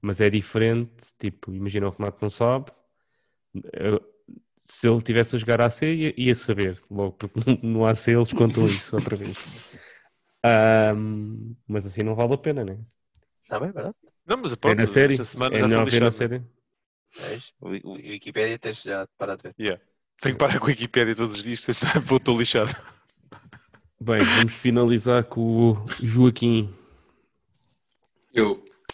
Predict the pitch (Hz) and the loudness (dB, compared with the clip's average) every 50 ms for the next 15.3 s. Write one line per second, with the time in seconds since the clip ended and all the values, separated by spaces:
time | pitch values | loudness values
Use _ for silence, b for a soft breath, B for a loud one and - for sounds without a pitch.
0 | - _ _ 123 113 107 107 101 - - - - - B B B B B B B | -14 _ _ 2 2 2 2 0 -4 -8 -12 -14 -14 B B B B B B B
1 | B _ _ _ _ _ _ _ _ _ - 139 131 - - 147 - - 139 127 | B _ _ _ _ _ _ _ _ _ -2 -2 -2 -2 -4 -6 -2 2 4 4
2 | 123 113 107 104 98 - - - _ _ 123 123 131 131 131 - 135 127 127 120 | 4 4 0 -4 -8 -10 -14 -20 _ _ 0 2 2 0 0 0 -2 -2 -2 -2
3 | - 123 120 120 123 - 127 120 120 - - - _ 120 113 117 113 120 117 - | -2 -2 -2 -2 0 -2 -2 -4 -4 -6 -14 -6 _ -2 -2 0 0 -2 -4 -2
4 | - 113 110 113 110 110 110 110 110 107 104 - - _ _ _ - 110 107 107 | -4 -6 -4 -2 -2 0 0 0 0 -2 -4 -8 -14 _ _ _ -6 -4 -4 -2
5 | 104 104 101 107 113 113 110 104 107 107 101 92 104 104 104 - - 117 110 113 | -4 -4 -2 0 0 0 0 0 -2 -6 -4 -4 -6 -6 -6 -6 -8 -8 -8 -8
6 | 117 127 - _ - 104 110 104 101 98 95 92 95 - _ - 101 98 - 101 | -10 -16 -18 _ -14 -8 -6 -4 -2 -2 -4 -6 -10 -16 _ -8 -8 -6 -6 -6
7 | 92 101 95 92 92 95 95 - - 95 98 95 95 95 95 - - 95 - - | -4 -2 -4 -4 -4 -6 -8 -6 -4 -4 -2 0 -2 -2 -2 -6 -10 -8 -6 -4
8 | - 101 101 98 - - - b b b b b _ - 117 110 117 104 101 98 | -4 -4 -4 -4 -8 -14 -20 b b b b b _ 0 2 2 4 2 2 2
9 | 110 113 113 113 120 110 113 110 - 117 113 110 - - 113 110 - 113 113 110 | 2 0 0 2 2 0 -2 0 0 -2 -2 -2 -2 -2 -2 -2 -2 -2 0 0
10 | 104 - - 113 110 - 113 101 101 101 101 104 110 110 110 - - 110 107 - | -2 0 0 -2 0 0 0 2 2 2 2 0 -2 -6 -6 -4 -4 -4 0 2
11 | 110 104 104 107 - - - 110 107 - - 92 - - 113 110 - 113 - - | 0 0 2 -2 -4 -4 -2 -2 -2 -2 -4 -6 -2 0 0 0 0 0 0 2
12 | 107 95 92 90 87 - - B B B B B B B B B B B _ _ | 2 4 2 2 0 -4 -10 B B B B B B B B B B B _ _
13 | 123 120 120 120 123 123 120 123 123 123 127 170 165 - - - 165 160 151 147 | 2 2 4 4 4 2 2 0 -2 -2 -2 -4 -4 -6 -4 -2 -2 0 0 2
14 | 143 135 127 123 127 135 110 101 95 95 98 - - 143 147 147 143 139 143 - | 2 4 4 4 4 4 2 2 2 0 -2 -4 -4 -4 -2 -2 -2 -2 -2 -4
15 | 160 156 147 - _ | -4 -6 -6 -8 _